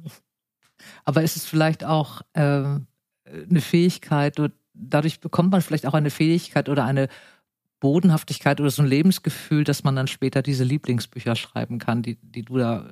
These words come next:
geschrieben hast bis jetzt. Reden wir auch wieder später drüber. Äh, aber es wirkt bei dir alles so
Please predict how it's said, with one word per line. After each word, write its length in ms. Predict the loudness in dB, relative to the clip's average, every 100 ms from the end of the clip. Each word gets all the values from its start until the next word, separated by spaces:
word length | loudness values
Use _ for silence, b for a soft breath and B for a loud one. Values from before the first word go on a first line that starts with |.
| -8
geschrieben 420 | -6 -2 -2 0
hast 220 | 0 -2 -6
bis 180 | -12
jetzt. 340 | -12 -12 -10 -6
Reden 180 | -4 -4
wir 80 |
auch 60 | -4
wieder 140 | -4
später 260 | -4 -4 -6
drüber. 260 | -2 -4 -4 B B B B B
Äh, 180 | 0 0 0 _ _ -2
aber 160 | 2
es 180 | 2 0
wirkt 220 | -2 -2
bei 100 | -4
dir 200 | -2 -2
alles 240 | 0 -2 -2
so 260 | -4 -6